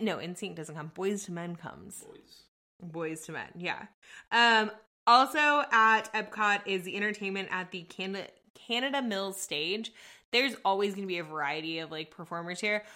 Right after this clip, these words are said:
Speaker 1: We've seen, um, like, a cover band perform here on the weekends before, and so the times and will vary. I would recommend, again, checking the Disney World app for all of these.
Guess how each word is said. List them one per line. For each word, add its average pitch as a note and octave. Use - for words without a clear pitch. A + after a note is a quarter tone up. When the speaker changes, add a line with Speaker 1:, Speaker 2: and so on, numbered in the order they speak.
Speaker 1:
We've D4
seen, G#3+
um, F3+
like, E3
a E3+
cover C4+
band B3+
perform A#3+
here A3+
on F3
the E3
weekends A#3+
before, A3+
and G3
so B3+
the A#3
times C#4
and G3+
will F#3+
vary. E3+
I A3
would B3
recommend, A3
again, F3+
checking G3
the F3+
Disney E3+
World E3
app -
for -
all E3
of G#3
these. B3+